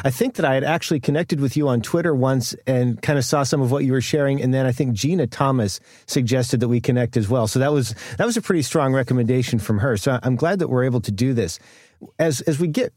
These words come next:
into this today, I think we're probably gonna end up getting into some pretty deep stuff because your book gets into some pretty deep stuff. And I'm just wondering, a lot of times it seems like we, the, the, I see things about what's ha-,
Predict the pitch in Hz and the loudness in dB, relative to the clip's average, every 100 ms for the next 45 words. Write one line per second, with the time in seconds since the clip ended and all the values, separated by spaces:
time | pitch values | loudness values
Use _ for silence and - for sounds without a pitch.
0 | _ 175 175 151 135 - 127 135 294 - | _ -2 0 0 0 0 0 0 -2 -2
1 | 160 - 196 156 131 120 123 127 123 107 | -2 2 2 2 2 2 2 2 0 2
2 | 127 127 120 117 - 110 139 131 110 113 | 2 2 2 0 0 0 0 0 0 -2
3 | - - 107 90 - 120 131 107 - 120 | -2 -2 0 0 -2 0 2 0 -2 -2
4 | 104 180 156 - - - - 117 135 - | 0 0 0 -4 -18 -20 -8 -2 -2 -2
5 | - 135 120 110 123 127 120 101 117 110 | -2 0 0 0 0 2 0 2 0 -2
6 | - 123 104 127 127 185 - 147 139 135 | 0 0 2 0 0 0 -2 0 2 2
7 | 113 - _ - 151 196 247 - 143 123 | 0 -4 _ -6 0 0 0 0 0 0
8 | - - 156 143 - 123 120 - - - | -2 -2 0 0 0 0 0 -2 -14 -20
9 | _ - 139 - 123 131 127 - 123 127 | _ -2 -2 -2 -2 0 0 -4 -2 -2
10 | - - 143 - 190 180 143 131 123 113 | -4 -2 0 0 0 2 2 2 0 0
11 | 135 - 104 | -2 -2 -8